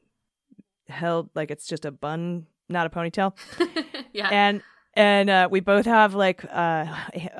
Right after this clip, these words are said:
Speaker 1: like, homemade, really cute masks on. And I'm like, "Oh my gosh, I love your ink." And she's like, "Yours is great too." And I'm like, "Where'd you get yours?" And she's like, "Where'd you get yours?" And she's like, "Yeah, it's fucking great." And I'm like, "Fuck yeah." And, like, did an air high five. And then, you know, I left with my eggs. But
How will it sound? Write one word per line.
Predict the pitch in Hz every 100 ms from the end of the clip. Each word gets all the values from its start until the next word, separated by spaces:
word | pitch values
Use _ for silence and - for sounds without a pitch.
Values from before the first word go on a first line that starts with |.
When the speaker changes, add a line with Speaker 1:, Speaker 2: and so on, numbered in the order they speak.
| 170
Speaker 1:
like, | 165
homemade, | - - 185 185 175 -
really | 175 175
cute | - 190
masks | - 175 180 -
on. | 180 160
And | 170
I'm | 180
like, | 202 208 _
"Oh | - 175
my | 220 277
gosh, | 370 381 220
I |
love | 202 185 202
your | 269
ink." | 349 359 190
And | -
she's | 175
like, | 220 208
"Yours | 156 214 240
is | 277
great | - 320 294
too." | 370 339
And | 202
I'm |
like, | 190 185
"Where'd | 123 165
you | 185
get | 233 -
yours?" | 320 214
And | 156
she's | 160
like, | 190 202
"Where'd | 147 170
you |
get | 220 254
yours?" | 294 311 165
And |
she's | 165 170
like, | 160 156
"Yeah, | 190 170
it's | 156
fucking | - 190 185 170
great." | 208 233
And | -
I'm | 143
like, | 143 -
"Fuck | - 214 -
yeah." | 294 285 233 - - _ -
And, | 202 196 - _ -
like, | 180
did | - 202
an | 190
air | 190 196
high | 220 214
five. | 262 285 240 190
And | 196
then, | 190 185
you |
know, | 170
I | 165
left | 165 160
with | 165
my | 156
eggs. | 156 170 151 147
But | 175 170